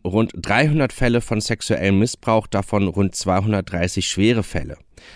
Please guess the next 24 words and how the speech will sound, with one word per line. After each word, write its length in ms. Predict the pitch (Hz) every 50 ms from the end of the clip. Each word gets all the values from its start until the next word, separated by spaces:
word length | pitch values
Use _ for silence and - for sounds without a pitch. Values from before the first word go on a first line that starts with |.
| - -
Das 200 | - 85 87 -
erfuhr 340 | - - - - 95 90 85
unsere 260 | 71 95 87 92 82
Redaktion 520 | 87 98 87 85 - - - - 92 92 90
aus 140 | 85 - -
Justizkreisen. 840 | 85 - - - - - - - - 85 76 76 73 85 101 - - -
Als 220 | - 127 123 - -
Geschädigte 560 | - 110 - 135 135 147 - - - 123 104
werden 220 | 117 110 113 120
in 100 | 104 101
der 140 | 101 98 -
Anklage 500 | 95 107 113 - - 117 104 95 95 -
einundzwanzig 720 | - 95 107 117 117 - - 104 104 107 - - 95 - -
Kinder 280 | - 117 120 107 92
und 120 | 82 82 87
Jugendliche 500 | 101 110 113 101 - 90 82 - 80 73
genannt. 460 | - 76 71 69 78 98 - - - -
Ihre 240 | 95 87 82 82 -
Aussagen 560 | - 104 - - 104 101 98 101 104 98 85
bilden 280 | - 95 98 98 101 -
auch 220 | - 87 - -
Kern 280 | - - 98 95 98 90
der 140 | 82 64
Anklage. 540 | 76 95 101 - - 82 73 78 82 92 107